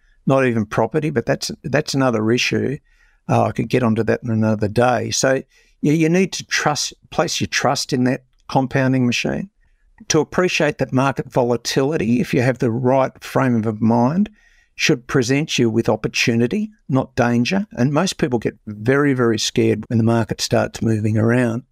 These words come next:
It helps alleviate anxiety enormously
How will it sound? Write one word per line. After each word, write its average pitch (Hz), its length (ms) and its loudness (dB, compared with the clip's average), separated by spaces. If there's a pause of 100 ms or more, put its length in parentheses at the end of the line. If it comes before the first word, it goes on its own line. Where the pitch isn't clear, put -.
(320)
It 156 140 2
helps - 540 -2 (240)
alleviate 143 600 2
anxiety 123 800 0 (320)
enormously 131 1040 2